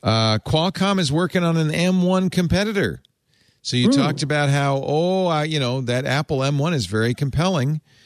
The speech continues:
Speaker 1: Intel doesn't have anything like it. Qualcomm's C E O, Chris-, their new C E O, Cristiano Amon,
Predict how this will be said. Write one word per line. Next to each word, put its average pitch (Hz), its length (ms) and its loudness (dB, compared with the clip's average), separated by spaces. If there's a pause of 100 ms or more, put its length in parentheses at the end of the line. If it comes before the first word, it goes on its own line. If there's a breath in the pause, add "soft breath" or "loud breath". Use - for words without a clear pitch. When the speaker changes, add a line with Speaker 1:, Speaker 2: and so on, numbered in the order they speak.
(120 soft breath)
Speaker 1:
Intel 131 360 0
doesn't 123 160 2
have 123 100 0
anything 117 400 2
like 143 260 0
it. 123 180 -2 (560 soft breath)
Qualcomm's 131 920 0
C 131 380 0
E 123 60 4
O, 120 180 2 (120)
Chris-, - 280 -4 (120)
their - 300 -2
new 95 200 2
C - 260 -2
E - 40 2
O, 85 60 0
Cristiano 98 520 0
Amon, 95 460 2